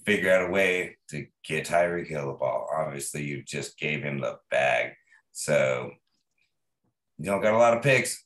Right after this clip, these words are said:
I mean, you listen to this episode,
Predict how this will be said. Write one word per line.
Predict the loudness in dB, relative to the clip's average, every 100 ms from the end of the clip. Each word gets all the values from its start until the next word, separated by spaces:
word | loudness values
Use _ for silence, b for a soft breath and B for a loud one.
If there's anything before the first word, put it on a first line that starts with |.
| -8
I | -6
mean, | -6 -8 -14 _ _ _ _ _ _ _ _ _ _ _ _ _ _ _ _ -4
you | 2
listen | 2 4
to | 2
this | 4
episode, | 2 4 4 6 4